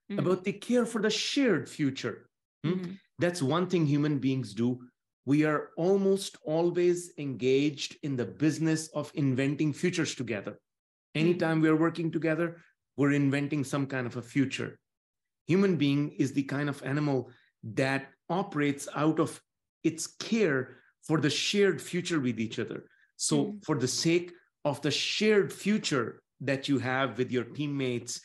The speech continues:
Speaker 2: with your company, with your investors, with your family, we invite you to kill being nice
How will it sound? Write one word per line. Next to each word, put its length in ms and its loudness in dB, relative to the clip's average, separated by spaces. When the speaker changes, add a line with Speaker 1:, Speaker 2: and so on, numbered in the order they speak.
Speaker 2:
with 140 2
your 140 4
company, 760 -2
with 160 0
your 140 4
investors, 880 -2
with 140 -2
your 140 2
family, 640 -4
we 360 0
invite 520 -2
you 200 -4
to 140 -4
kill 260 4
being 280 2
nice 440 -2